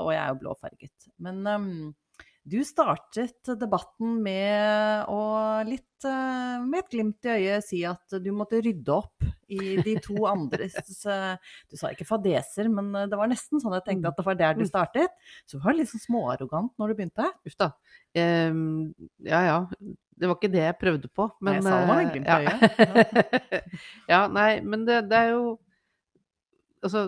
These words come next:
Speaker 2: det er viktig å huske på at kollektivtrafikk er et virkemiddel for å nå klimamålene, ikke et mål i seg selv.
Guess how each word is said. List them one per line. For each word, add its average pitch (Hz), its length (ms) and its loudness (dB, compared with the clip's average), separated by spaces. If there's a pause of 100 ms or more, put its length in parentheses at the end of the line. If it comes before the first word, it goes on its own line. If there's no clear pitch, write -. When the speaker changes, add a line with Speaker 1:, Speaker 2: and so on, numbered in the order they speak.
Speaker 2:
det 208 80 4
er 214 100 4
viktig 214 220 0
å 208 60 4
huske - 160 -10
på 175 100 0
at - 100 -18
kollektivtrafikk 185 680 -2
er 175 140 0
et 180 100 -14
virkemiddel 175 960 0
for 175 180 -2
å 175 80 -2
nå 160 180 -2 (360)
klimamålene, 151 640 -4 (140)
ikke 175 240 -4
et 165 40 -8
mål 156 300 -2
i 185 80 -6
seg 202 160 -4
selv. 240 220 -2